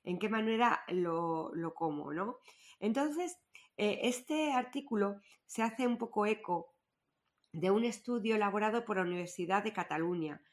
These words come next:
la Universidad Autónoma de Cataluña, la U A B y la, la Universidad Oberta de Cataluña, la U O C, ¿no? Que han publicado, eh, en una revista científica. O sea, yo cuando os hablo de esto,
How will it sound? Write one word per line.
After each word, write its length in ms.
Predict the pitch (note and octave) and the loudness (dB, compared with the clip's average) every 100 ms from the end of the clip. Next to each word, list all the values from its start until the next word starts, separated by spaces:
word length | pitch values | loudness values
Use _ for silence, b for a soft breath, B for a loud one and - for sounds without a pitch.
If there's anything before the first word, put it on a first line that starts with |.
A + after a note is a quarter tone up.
| b | b
la 100 | - | -2
Universidad 420 | F3 F3 F3+ F#3 G#3+ | -2 0 -2 -2 -2
Autónoma 380 | G3+ G#3+ G#3+ | -2 -2 0
de 100 | G#3 | 0
Cataluña, 640 | G3+ G3+ G3+ A3 C4 C#4+ D#4+ b b b b | 0 -2 0 0 0 -2 -4 b b b b
la 240 | F#3+ F#3+ - | 4 4 4
U 180 | G#3+ G#3+ | 0 4
A 180 | F#3+ F#3+ | 6 6
B 360 | G#3+ A#3+ B3+ B B _ | 6 0 -2 B B _
y 260 | A3+ A#3+ A#3 | 0 2 2
la, 680 | G#3 F#3+ F#3 F#3 F3+ F3+ - | 6 8 8 8 6 6 4
la 160 | F#3+ | 4
Universidad 640 | F#3 F#3 F3+ - F#3 G#3 A#3+ - _ - | 4 2 -2 -2 4 4 4 -4 _ 0
Oberta 520 | G3 G3 G#3+ G#3 F3 | 2 4 0 -2 -2
de 100 | E3 | -2
Cataluña, 520 | E3 E3 D#3+ D#3+ D#3+ | -2 0 0 2 2
la 160 | D#3+ E3+ | 6 6
U 140 | F#3+ | 6
O 240 | F3+ E3 D3 | 4 2 -4
C, 260 | - C#3+ | -10 -6
¿no? 240 | D#3+ A3+ - B B B - | -4 -4 -6 B B B 0
Que 160 | A3 G#3 | 4 8
han 200 | A3+ C4 | 6 6
publicado, 720 | D#4+ C4+ - A3 B3 C#4+ B B B - | 0 0 0 0 0 -2 B B B 0
eh, 480 | G#3 G3 F#3+ F#3 - | 2 4 4 2 0
en 140 | F#3 | 2
una 160 | G3+ B3 | 4 4
revista 320 | B3 A#3 C4+ | 2 0 0
científica. 500 | C4+ F#3 G#3 G3+ F#3 | 0 -2 -2 -2 -2
O 60 | G3 | 0
sea, 100 | G#3+ | 0
yo 160 | G3+ | 0
cuando 220 | G#3+ A3+ G#3 | 2 2 2
os 100 | A3 | 2
hablo 180 | A3 | 2
de 120 | A3 A#3 | 2 0
esto, 320 | A#3 A#3 | 0 -4